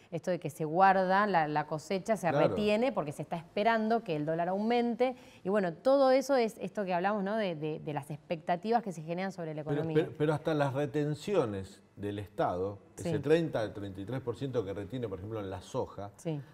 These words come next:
Speaker 2: si el dólar se sigue quedando, el dólar oficial, con este nivel de inflación,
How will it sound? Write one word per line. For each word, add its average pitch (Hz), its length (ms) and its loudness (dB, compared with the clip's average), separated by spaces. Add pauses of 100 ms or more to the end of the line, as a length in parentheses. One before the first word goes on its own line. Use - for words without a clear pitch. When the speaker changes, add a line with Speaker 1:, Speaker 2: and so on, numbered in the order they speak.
(120)
Speaker 2:
si - 180 -4
el 123 140 0
dólar 202 280 8
se 139 120 -4
sigue 143 280 2
quedando, 98 360 0
el 104 80 0
dólar 120 300 2
oficial, 95 520 -6 (240)
con 113 180 4
este 165 220 2
nivel 131 240 -4
de 123 60 -2
inflación, 117 480 -4